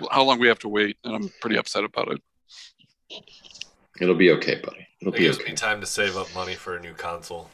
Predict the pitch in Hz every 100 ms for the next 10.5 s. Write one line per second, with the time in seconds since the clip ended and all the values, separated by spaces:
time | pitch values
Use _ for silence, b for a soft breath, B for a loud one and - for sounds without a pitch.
0 | - 123 123 139 139 135 139 139 135 127
1 | - 131 - 135 120 123 127 135 110 113
2 | 110 - 120 113 104 107 113 117 120 113
3 | 90 - _ _ _ _ _ _ - 87
4 | 87 85 _ - - - - - - 147
5 | 107 - 69 - 117 117 82 80 87 82
6 | 78 76 - - 78 92 92 87 123 131
7 | 143 95 101 - 131 139 143 147 - 147
8 | 139 131 131 131 127 131 120 107 110 120
9 | _ - 113 110 113 120 - 123 120 104
10 | - 120 120 120 120